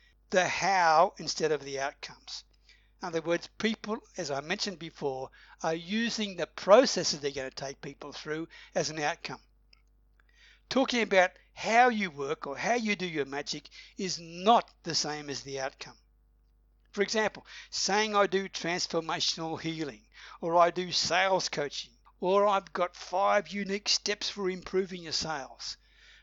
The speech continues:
This is not an outcome. It's simply a statement of how you work. And your audience isn't interested in the how. They just want the result. They just want what is the outcome you can provide to them.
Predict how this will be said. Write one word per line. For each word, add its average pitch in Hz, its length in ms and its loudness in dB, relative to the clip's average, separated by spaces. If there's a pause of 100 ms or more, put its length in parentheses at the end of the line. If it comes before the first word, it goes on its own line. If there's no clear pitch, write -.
(400)
This 285 320 2
is 185 240 -6
not 196 240 2
an 220 140 -2
outcome. 160 560 -8 (920)
It's 208 180 -2
simply 240 460 -2
a 180 80 -10
statement 190 480 -2
of 190 100 -2
how 175 380 -4
you 208 220 -6
work. 233 500 -2 (640)
And 185 140 -2
your 202 240 6
audience 247 320 0
isn't 214 220 -8
interested 233 440 -4
in 196 120 -2
the 165 120 2
how. 151 480 -4 (460)
They 208 160 -4
just 254 300 0
want 175 260 -2
the 226 100 0
result. 220 680 0
They 220 100 -2
just 240 220 -2
want 196 260 -2 (600)
what 208 220 4 (160)
is 180 240 -8
the 208 240 -10
outcome 170 480 -6
you 147 120 -14
can 135 160 -10
provide 135 400 -8
to 156 100 -12
them. 110 180 -18